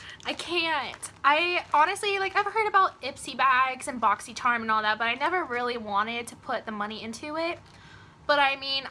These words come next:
I'm so into makeup that I just knew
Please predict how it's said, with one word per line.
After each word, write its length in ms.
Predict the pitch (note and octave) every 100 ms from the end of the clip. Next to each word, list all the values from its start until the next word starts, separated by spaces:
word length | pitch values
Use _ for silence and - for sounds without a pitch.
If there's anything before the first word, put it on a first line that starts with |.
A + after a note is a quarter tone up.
| B3+
I'm 240 | B3+ C#4
so 240 | - C#4
into 240 | C4+ D4 D#4
makeup 480 | C4 A3+ C4 B3+ A3+
that 180 | A#3
I 120 | G#3 A#3+
just 200 | B3 A3+
knew 600 | A3 A3 A3 A3+ A#3